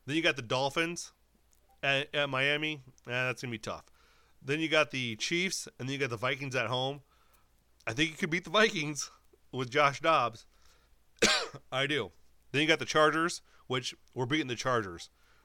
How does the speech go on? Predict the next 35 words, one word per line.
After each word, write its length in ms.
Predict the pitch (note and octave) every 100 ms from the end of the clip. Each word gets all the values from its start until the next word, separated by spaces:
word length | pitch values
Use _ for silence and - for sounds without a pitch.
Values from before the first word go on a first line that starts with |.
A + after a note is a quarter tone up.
| -
Then 80 | D3+
you 80 |
got 80 | D#3
the 80 | B2+
Chiefs 260 | - E3 D3+
at 120 | B2+
home. 260 | C#3 G#2 - _ -
By 100 | A#2+
this 220 | C#3 F3
time, 240 | - E3+ D3
I 160 | C#3
think 280 | D#3+ - E3
we 120 | C#3+
can 160 | C#3 C3+
beat 160 | B2+ C3
the 80 |
Chiefs 300 | A2+ A#2+ A2
at 120 | G#2+ F2+
home. 180 | F2 - _ _ - _ _ -
Then 100 | D#3+
you 60 |
got 160 | E3+ D#3
the 60 |
Colts 400 | - E3 G3 F#3+ -
and 140 | D3
the 40 |
Broncos. 640 | B2+ C3 C3 G#2+ E2+ D2 - _ _ _ - - - - _ _ _
Ride, 300 | A#2 D#3+ F3+
baby, 220 | E3 F3
ride. 460 | E3 B2 F#2+ E2 - _ _ -
We 140 | A#2+
got 220 | B2 F3
a 40 | F3+
shot. 380 | - D3+ F#2 - _ - _
Let's 520 | A2 D3+ F#3 - -